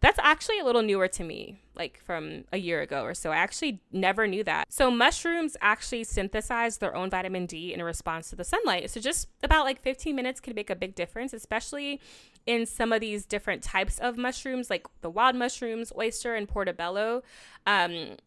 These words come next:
so yeah, fun fact. But other food sources of vitamin D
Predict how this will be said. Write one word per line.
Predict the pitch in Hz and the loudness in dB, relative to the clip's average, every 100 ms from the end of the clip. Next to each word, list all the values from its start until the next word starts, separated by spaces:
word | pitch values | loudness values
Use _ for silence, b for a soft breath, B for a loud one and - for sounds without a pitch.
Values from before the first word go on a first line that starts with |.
| - | -10
so | - | -2
yeah, | 180 190 131 | 4 6 4
fun | - 180 | 0 -2
fact. | 185 175 - - - | 0 0 -2 -8 0
But | 214 190 - | 4 4 6
other | 294 349 359 | 6 8 4
food | 359 320 | 0 -4
sources | - 262 254 254 226 | 0 0 0 -2 -4
of | - 214 202 | -4 -4 -2
vitamin | 202 196 185 | -2 -2 -6
D | 185 240 247 240 240 | -8 -6 -4 -4 -6